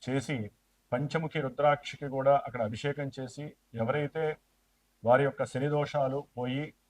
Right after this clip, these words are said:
ధనప్రాప్తి కోసము, అట్లాగే కొన్ని గండాలని,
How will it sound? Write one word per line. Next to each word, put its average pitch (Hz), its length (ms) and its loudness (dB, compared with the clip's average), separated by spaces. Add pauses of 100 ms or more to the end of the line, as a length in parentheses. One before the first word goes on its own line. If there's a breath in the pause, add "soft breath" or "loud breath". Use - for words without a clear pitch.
(220)
ధనప్రాప్తి 143 680 0
కోసము, 135 540 -6 (200)
అట్లాగే 139 360 0
కొన్ని 131 240 -4 (100)
గండాలని, 139 540 4